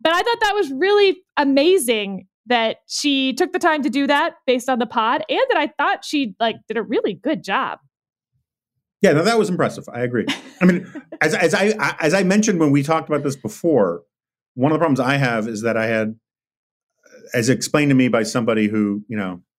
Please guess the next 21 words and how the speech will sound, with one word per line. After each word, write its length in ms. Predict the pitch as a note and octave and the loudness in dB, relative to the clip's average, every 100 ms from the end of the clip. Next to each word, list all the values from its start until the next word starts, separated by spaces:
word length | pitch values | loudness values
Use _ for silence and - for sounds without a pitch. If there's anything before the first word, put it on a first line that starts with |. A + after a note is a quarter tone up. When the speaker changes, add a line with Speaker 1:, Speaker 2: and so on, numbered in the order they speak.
| _ _ _ _ _ _ - | _ _ _ _ _ _ -4
Speaker 2:
some 320 | - C3 A2+ | 0 2 0
census 340 | - A2 G#2+ | -2 -2 -2
taker 440 | - A#2 A2 G#2+ G#2 | 0 0 0 -2 0
who 320 | G2 F#2 G#2+ - | -4 -6 -12 -6
I, 220 | A2 G#2+ - | -4 -4 -6
whose 320 | A2+ G2+ - _ _ - | -10 -10 -14 _ _ -4
liver 320 | B2+ A2 A2 | 0 2 2
I 40 | |
ate 300 | G2+ G2+ G#2 _ _ | 2 -2 -4 _ _
with 140 | G#2 - | -14 -6
fava 240 | A2+ A2 | -2 -2
beans, 280 | G#2 F#2+ F2+ _ _ _ _ | -2 -4 -8 _ _ _ _
um, 260 | A2+ A2 G2+ | -2 0 0
who 180 | A2+ G#2 | 0 0
gave 200 | A2+ A2 | 0 0
me 80 | G#2+ | 0
one 120 | G#2 | -2
of 80 | G2 | -4
these 160 | G2 | -6
things 200 | A2+ G2 | -6 -6
before. 580 | G2 - C3 A2+ G#2 | -10 -6 0 2 0